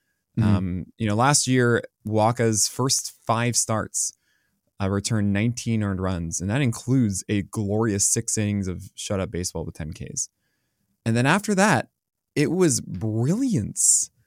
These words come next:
Speaker 2: Uh, he didn't have a single start, oh my gosh, until the s-, the n-, the sixth of September,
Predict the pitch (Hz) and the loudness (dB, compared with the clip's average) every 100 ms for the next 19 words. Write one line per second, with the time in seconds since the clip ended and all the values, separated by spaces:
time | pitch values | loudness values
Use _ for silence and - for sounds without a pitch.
0 | _ _ - 113 110 107 104 101 120 165 | _ _ -6 0 2 2 2 0 0 0
1 | 262 226 147 - 185 190 - - 160 170 | 0 2 4 4 4 2 4 4 4 4
2 | - 143 151 110 110 110 104 - 117 113 | 2 0 0 2 0 0 -2 0 2 2
3 | 110 - _ _ - 120 117 - - 123 | 0 -6 _ _ -10 0 4 4 2 2
4 | 117 117 117 - 120 - 202 202 240 - | 4 4 0 -2 -2 2 0 0 -2 -2
5 | 180 - 160 117 90 | -2 -2 0 0 -4